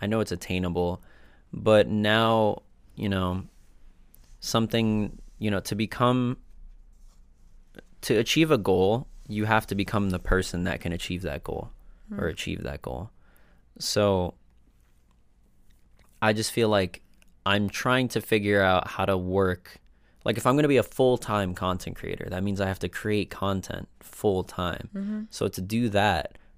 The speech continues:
Speaker 1: I have to learn how to fit creating content into my daily life. But it just sucks because, you know, the, the end goal is really not having a nine-to-five and then coming home and then working on content.
Speaker 2: Mm.
Speaker 1: 'Cause I just, it feels,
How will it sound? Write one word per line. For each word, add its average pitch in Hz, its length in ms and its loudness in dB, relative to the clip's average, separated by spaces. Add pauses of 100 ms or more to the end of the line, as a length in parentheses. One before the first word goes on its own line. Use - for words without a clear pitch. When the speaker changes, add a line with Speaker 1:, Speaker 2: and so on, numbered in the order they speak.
Speaker 1:
I 98 100 -4
have 107 200 0
to 107 100 0
learn 95 280 0
how 98 100 0
to 92 80 0
fit - 360 -2
creating 95 440 -2
content 90 520 -4
into 92 280 -4
my 87 160 -2
daily 87 340 -4
life. 85 340 -2 (520)
But 139 200 6
it 139 60 0
just 147 280 0
sucks 131 380 2
because, 104 400 0
you 107 80 0
know, 104 180 0
the, 101 280 0
the - 260 -4
end 123 240 0
goal 107 320 4
is 92 160 0
really 95 540 0 (500)
not 117 420 2
having 104 540 2
a 92 60 0
nine-to-five 95 760 2
and 92 80 -2
then 92 180 -4
coming 95 300 -2
home 92 300 0
and 92 140 -2
then 98 200 0
working 90 340 -4
on 90 160 -4
content. 90 540 -4
Speaker 2:
Mm. 190 280 -10
Speaker 1:
'Cause 113 160 -2
I 117 100 6
just, 110 280 -4
it 117 140 2
feels, - 560 0